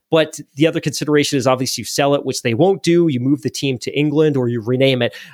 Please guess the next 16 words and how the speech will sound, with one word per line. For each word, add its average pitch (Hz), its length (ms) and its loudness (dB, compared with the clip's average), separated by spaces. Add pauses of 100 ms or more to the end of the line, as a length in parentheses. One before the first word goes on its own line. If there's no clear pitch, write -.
(180)
I 170 200 0
think 180 560 -2
there's 139 160 2
a 135 40 0
very 135 260 2
strong 139 300 0
possibility 135 720 0
that 131 380 -2
given 156 460 2
the 135 240 2
dilapidated 123 840 0
state 127 440 -2
of 123 220 -2
their 120 160 -2
Italian 120 480 -2
facility, 131 640 -2